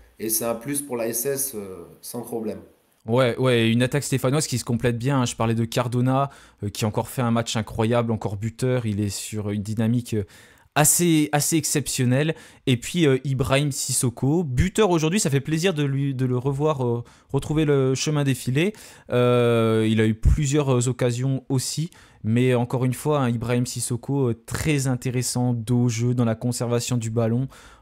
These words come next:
Speaker 2: Euh, franchement, c'est un profil qui est intéressant et qui permet d'ouvrir des espaces à Mboukou et Cardona. Euh, je sais pas ce, ce que tu en penses, toi, de, euh, Sissoko, mais je trouve que son, son,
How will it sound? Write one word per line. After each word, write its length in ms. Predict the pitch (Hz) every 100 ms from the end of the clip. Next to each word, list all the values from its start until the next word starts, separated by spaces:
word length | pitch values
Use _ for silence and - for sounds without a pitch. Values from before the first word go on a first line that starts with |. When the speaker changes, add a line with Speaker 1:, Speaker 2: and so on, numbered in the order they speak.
| -
Speaker 2:
Euh, 80 | 104
franchement, 540 | - 127 131 - 151
c'est 260 | - 117 110
un 260 | 107 107
profil 420 | 107 - 123 - 143
qui 300 | - 117 120
est 80 | -
intéressant 640 | 127 127 139 131 - 151 - - - -
et 80 | 113
qui 160 | -
permet 340 | - 143 147 139
d'ouvrir 300 | 135 131 127
des 220 | 127 123
espaces 420 | 120 135 143 - - - _
à 160 | 120 123
Mboukou 500 | 120 123 - 147 143
et 100 | 127
Cardona. 600 | 117 131 120 127 123 131 - - _
Euh, 500 | 110 110 107 107 107 -
je 160 | 117
sais 140 | 117 135
pas 100 | 151
ce, 80 | - _ _ _ _
ce 100 | -
que 80 | 139
tu 180 | 131 139
en 100 | 127
penses, 260 | 151 147
toi, 160 | - 135
de, 120 | 117
euh, 260 | 120 113 110
Sissoko, 600 | - 120 123 - 139 147 - _ -
mais 60 |
je 60 | 107
trouve 140 | 156
que 120 | - 123
son, 520 | - 120 113 113 110
son, 800 | - 120 110 110 107 104 104